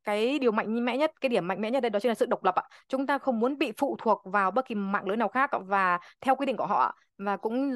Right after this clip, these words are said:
giống như một số người có thể biết, ví dụ như là khi mà chúng ta sử dụng Tron ấy ạ, thì chúng ta cần phải trả cho cái hoạt động của mạng lưới sử dụng E T R X coin.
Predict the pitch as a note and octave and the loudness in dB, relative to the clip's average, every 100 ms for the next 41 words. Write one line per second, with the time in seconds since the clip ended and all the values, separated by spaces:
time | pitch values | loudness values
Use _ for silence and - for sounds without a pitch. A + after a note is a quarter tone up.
0 | G#3 F#3 G3 G#3+ C#4 B3+ G#3 A#3 A3 A#3 | -6 -8 -2 0 2 0 0 0 0 0
1 | F#3 G3 B3 B3+ B3+ A3 A3+ G#3 B3 A#3 | 0 0 0 -2 -2 0 0 -2 -2 -2
2 | G#3 A3 A3 E3+ F3+ - C4+ B3 C4+ - | -2 -2 -4 -6 -6 2 4 4 2 -4
3 | - - A#3+ A3+ G#3+ A#3 A#3+ B3 A#3 G#3 | -10 -6 -2 -2 -2 -4 0 0 2 0
4 | F3+ F3 G3+ D#3+ F3 B3 A3+ A3+ A3+ G#3 | -2 -2 -2 -2 -2 2 2 2 0 0
5 | G#3+ F#3 F#3+ F#3+ F#3 G3+ A#3 F#3+ F3+ - | 0 -2 -2 -2 0 0 0 -2 -2 -2
6 | A#3 - A3+ A3 B3 - - C4 B3 | -4 -2 2 4 2 0 -2 0 0